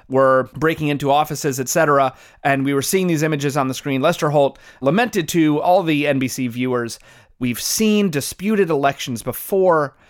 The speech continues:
in faraway lands, but," heartfelt pause, "this is the United States of America." And,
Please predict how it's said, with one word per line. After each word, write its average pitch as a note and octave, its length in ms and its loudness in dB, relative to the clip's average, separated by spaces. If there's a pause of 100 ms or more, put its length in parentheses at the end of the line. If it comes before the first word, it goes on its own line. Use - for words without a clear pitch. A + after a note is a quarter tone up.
(380)
in B2 160 -4
faraway F3+ 640 0
lands, A2 540 -6
but," - 680 -4 (580)
heartfelt - 480 -10
pause, A2+ 500 -12 (920)
"this A3 280 -4
is C3 140 -6
the B2+ 100 -6
United C#3+ 440 -8
States D3+ 320 -10
of - 60 -14
America." F#3+ 720 -8 (760)
And, D3 480 -2